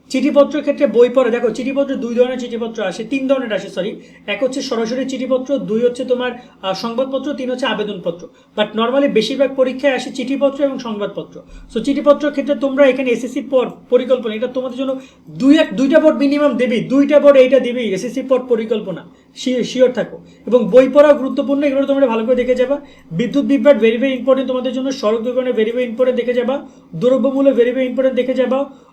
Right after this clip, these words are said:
আহ, তারপর হচ্ছে এখানে আবেদনপত্র হিসাবে শিক্ষা সফরটা ভালো করে তোমরা দেখে যাবা এবং শিক্ষা সফরের কাহিনী নিয়ে যে পত্র সেটা দেখে যাবা। এখানে একটা শিক্ষা সফরের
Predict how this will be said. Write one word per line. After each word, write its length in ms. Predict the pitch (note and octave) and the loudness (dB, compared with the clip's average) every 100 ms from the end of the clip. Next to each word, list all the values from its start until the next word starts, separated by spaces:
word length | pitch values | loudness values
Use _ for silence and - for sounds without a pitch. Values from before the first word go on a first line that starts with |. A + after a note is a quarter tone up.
| - | -2
আহ, 280 | G#3+ A3 A3+ | 0 0 0
তারপর 200 | B3 B3+ | 4 4
হচ্ছে 200 | C4 C#4 - _ _ - | 4 -2 -8 _ _ -4
এখানে 280 | G#3 B3 B3+ | -2 0 0
আবেদনপত্র 580 | A#3 C4 C#4+ D4 D4 | 0 2 2 0 0
হিসাবে 320 | C#4 D4 D#4+ E4 | 0 0 0 -2
শিক্ষা 300 | C4+ C#4 - | -4 0 0
সফরটা 320 | B3+ C#4 C#4 | 0 0 0
ভালো 160 | B3 | 0
করে 120 | A#3+ B3 | 0 0
তোমরা 180 | A#3+ | 0
দেখে 180 | A3+ A3+ | -2 -4
যাবা 280 | A3+ A#3 D4+ - - - | -2 -2 -2 -6 -12 0
এবং 200 | B3 B3 | 0 0
শিক্ষা 260 | C4+ - | -4 -2
সফরের 280 | C4+ C4+ C#4+ | -2 0 0
কাহিনী 300 | C4+ B3 B3 | 0 -4 -2
নিয়ে 160 | B3+ C4 | -2 -2
যে 100 | C4 | 0
পত্র 320 | C4+ C4 - C#4+ | 0 -2 -4 -4
সেটা 220 | B3+ A3+ | -2 -2
দেখে 180 | F#3+ E3+ | -2 -4
যাবা। 220 | C#3+ - _ _ A3 | -8 -12 _ _ -4
এখানে 220 | B3+ C#4+ | -2 0
একটা 180 | C#4 C#4 | -2 -4
শিক্ষা 300 | B3+ C4 C4+ | -2 0 2
সফরের 580 | C#4 C#4+ D4+ D#4 - | 2 4 4 2 0